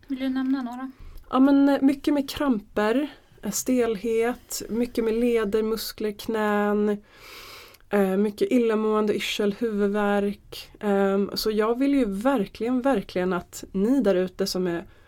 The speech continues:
Speaker 2: mammor till döttrar, som ni tänker att ni behöver ta det här, fråga er en omgång till. Om barnet redan har det, så vet vi, och till och med läkemedels, eh, de som, eh, Merck då, som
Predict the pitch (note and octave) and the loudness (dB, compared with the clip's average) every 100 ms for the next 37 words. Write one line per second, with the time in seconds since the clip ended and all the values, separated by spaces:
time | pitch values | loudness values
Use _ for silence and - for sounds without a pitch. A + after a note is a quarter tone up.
0 | - _ - G3+ A#3+ G#3 G#3+ C4+ C4+ F#3 | -20 _ -2 0 2 2 0 0 0 0
1 | G3+ - F#3+ F#3 C4 C4 G3 F#3+ F#3 G3 | -2 -4 -4 -2 -2 -2 -2 -2 -2 -4
2 | F#3+ F3 E3+ F#3+ F3 F3 F#3 A#3 B3+ G3+ | -4 -8 -8 -6 -4 -4 -6 -4 -2 -2
3 | D#3+ - - B3 G#3 B3 D4+ C4+ B3 G3 | -4 -4 2 4 4 2 0 0 0 0
4 | F#3+ F#3+ - - - D#3+ F3 - - - | -2 -4 -2 -2 -2 -4 -4 -10 -20 -20
5 | - - F#3+ F#3 F#3+ G3 _ _ G#3 G3 | -8 0 2 2 -2 -4 _ _ 2 4
6 | G3 G3 F#3 G#3 F#3+ G3 - C#4+ C#4+ G#3 | 2 0 0 2 2 0 -2 -2 0 0
7 | E3 G#3 - - G#3 G3+ F#3+ A#3 C#4 C4+ | -2 -4 -10 -4 0 0 0 0 0 -2
8 | - - F3 F3 F#3 F3 - F#3+ F3+ F3 | -10 -4 0 0 0 -2 -2 -2 0 0
9 | A3 G3 - F#3+ F3+ F3+ E3+ - - F3+ | 0 -2 -2 -4 -2 -4 -6 -8 -4 -2
10 | E3+ E3+ G3 F#3+ - F#3 - F#3 G3 G#3+ | -2 0 0 0 -2 -4 -4 -2 0 0
11 | F#3+ - E3 - D#3 D3 | -2 -4 -6 -2 -2 -4